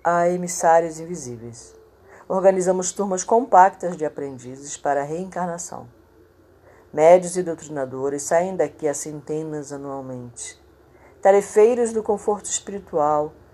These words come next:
encaminham-se para os círculos carnais, em quantidade considerável, habilitados pelo nosso centro de mensageiros.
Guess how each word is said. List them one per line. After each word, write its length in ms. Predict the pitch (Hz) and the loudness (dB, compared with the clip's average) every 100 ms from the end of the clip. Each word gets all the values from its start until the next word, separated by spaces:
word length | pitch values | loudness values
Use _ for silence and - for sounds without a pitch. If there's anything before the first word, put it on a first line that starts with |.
| - - 165 | -20 -20 -8
encaminham-se 880 | 175 190 202 233 226 214 - 180 | 2 4 4 0 0 -2 -6 -8
para 520 | 180 160 156 160 151 - - | 0 4 4 4 0 -6 -12
os 160 | 156 | -10
círculos 580 | - - 180 - 170 160 | -8 -8 -10 -12 -12 -12
carnais, 800 | - 190 190 151 120 104 - - _ - _ - - - | -6 -6 -6 -10 -14 -16 -20 -20 _ -20 _ -20 -20 -16
em 60 | 139 | -10
quantidade 760 | - 151 147 139 143 156 156 | -6 -6 -4 0 2 2 -2
considerável, 1080 | 160 180 190 226 226 240 247 170 156 147 131 131 - - - - - | -8 -4 -4 -4 0 2 4 4 2 -4 -14 -16 -20 -20 -20 -20 -12
habilitados 720 | 143 151 170 175 156 147 147 - | -8 -6 -8 -2 2 2 0 -6
pelo 220 | 160 160 | -10 -8
nosso 260 | 156 165 | -8 -8
centro 380 | - 139 135 123 | -10 -10 -12 -14
de 80 | 131 | -16
mensageiros. 840 | 123 120 143 117 92 - - - | -14 -12 -12 -12 -16 -18 -20 -20